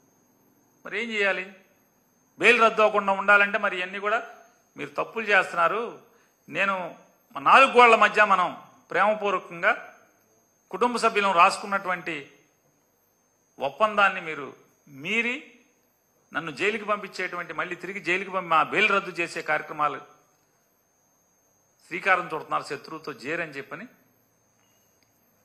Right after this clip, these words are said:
మరి ఏం చేస్తాడు? మరి విజయం గారు చేజేతులారా చేసుంటారని ఆయన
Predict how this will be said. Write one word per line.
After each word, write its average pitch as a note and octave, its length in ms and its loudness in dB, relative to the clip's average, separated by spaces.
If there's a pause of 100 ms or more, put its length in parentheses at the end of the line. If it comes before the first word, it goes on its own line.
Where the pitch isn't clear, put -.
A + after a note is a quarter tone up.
మరి C#3 160 -14
ఏం F3 120 -16
చేస్తాడు? D#3+ 300 -8 (140)
మరి C3+ 160 -18 (3500)
విజయం C#3 360 -12
గారు F3+ 160 0 (120)
చేజేతులారా F3+ 600 -4 (100)
చేసుంటారని G3 560 -6 (100)
ఆయన F#3+ 160 -4